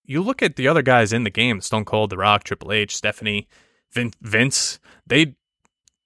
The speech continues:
horrible game. I'm just gonna say this is probably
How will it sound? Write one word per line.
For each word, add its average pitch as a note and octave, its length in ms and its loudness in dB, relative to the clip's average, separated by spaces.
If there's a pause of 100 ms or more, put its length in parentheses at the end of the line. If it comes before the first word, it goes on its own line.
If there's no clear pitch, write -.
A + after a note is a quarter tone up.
(240)
horrible E3+ 360 4
game. G2+ 340 -4
I'm B2 120 -4
just D3 120 -6
gonna D3+ 120 0
say C3 460 4
this C3+ 180 -4
is B2+ 120 -6
probably C#3 720 0